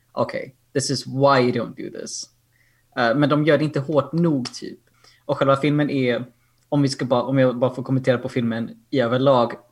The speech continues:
jag är, jag är glad att den finns, men den är också jäkligt, det är en jäkligt tam och nedvattnad, eh, blick på så här, the gay teen experience. Den, den, den ska funka för så många människor som möjligt, men jag tror den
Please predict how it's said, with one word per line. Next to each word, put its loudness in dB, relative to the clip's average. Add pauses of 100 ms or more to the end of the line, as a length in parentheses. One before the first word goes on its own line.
jag 2
är, 0
jag 4
är 0
glad 4
att 0
den -4
finns, -6 (340)
men 0
den 2
är -2
också -2
jäkligt, 0 (340)
det -4
är 4
en 2
jäkligt 0
tam 2
och 0
nedvattnad, -4 (500)
eh, -4
blick -4
på -6 (420)
så -14
här, -10 (440)
the -2
gay 0
teen -4
experience. -10 (380)
Den, 2
den, 2
den 2
ska -2
funka -2
för 2
så -2
många 0
människor -4
som -6
möjligt, -4
men 0
jag 0
tror -6
den -2